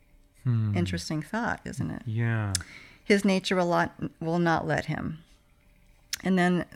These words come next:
Speaker 2: the other one, the other paragraph that got me was, "If you really believe that God is love,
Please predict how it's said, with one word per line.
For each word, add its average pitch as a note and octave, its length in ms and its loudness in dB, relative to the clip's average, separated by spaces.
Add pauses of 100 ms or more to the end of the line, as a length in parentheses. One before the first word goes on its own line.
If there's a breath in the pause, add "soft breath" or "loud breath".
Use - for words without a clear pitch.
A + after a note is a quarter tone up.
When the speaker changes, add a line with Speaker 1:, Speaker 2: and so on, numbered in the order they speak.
Speaker 2:
the E3 340 -4
other G3 180 2
one, F3 300 0
the E3+ 120 0
other F3 320 0 (300)
paragraph E3+ 440 2
that D#3+ 100 -2
got D#3+ 200 2
me D#3+ 140 0
was, D#3 240 -4 (400 loud breath)
"If B3+ 240 4
you A#3+ 160 4
really G#3+ 680 2 (280)
believe F3 480 2
that F3+ 140 2
God D#3+ 240 2
is G#3 200 -4
love, E3 420 -2